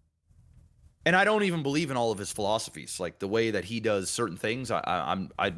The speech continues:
I, it's not really my path, but he's got a lot of gems in there, and he can fucking sell.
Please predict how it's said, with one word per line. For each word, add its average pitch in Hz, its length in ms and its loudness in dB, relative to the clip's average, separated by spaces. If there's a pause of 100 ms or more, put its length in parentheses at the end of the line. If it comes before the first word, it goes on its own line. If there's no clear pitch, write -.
(160)
I, - 80 -8 (100)
it's - 240 -6
not 110 240 -4
really 104 200 -4
my 92 200 -2
path, 101 400 -4
but 104 160 -2
he's 120 240 -10
got 147 160 -2
a 117 40 0
lot 110 200 -2
of 98 80 -6
gems 107 320 -4
in 92 40 -4
there, 76 160 -4
and 82 100 -8
he 117 120 -6
can 104 160 -8
fucking 98 280 -4
sell. 101 360 0